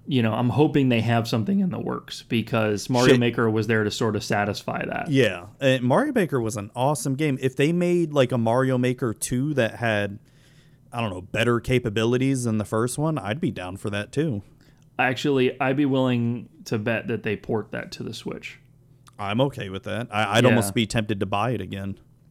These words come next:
Speaker 1: Well, I know, like, a lot of people are pissy about it because they got rid of the, the Wii universe thing, the Mii universe, Miiverse or
Speaker 2: Yeah.
Speaker 1: whatever.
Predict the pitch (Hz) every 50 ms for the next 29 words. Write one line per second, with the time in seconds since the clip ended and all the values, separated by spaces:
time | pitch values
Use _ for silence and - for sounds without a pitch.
0 | - - - - - - - 139 139 147 160 160 160 143 120 113 117 117 117 131
1 | 107 - 117 110 - 113 110 107 107 110 - 117 110 104 - - 113 101 - 117
2 | 104 101 104 101 104 107 113 113 - 120 107 - 120 110 101 101 110 107 101 113
3 | 113 113 110 110 113 107 107 101 104 104 101 101 101 104 107 110 113 110 107 101
4 | 101 107 113 110 110 110 107 110 113 110 110 104 113 113 107 113 - - 120 113
5 | 113 117 110 104 104 107 107 110 110 110 113 113 113 110 113 113 117 113 113 -
6 | 120 113 117 117 120 120 120 - 131 120 113 - 117 120 120 123 127 127 123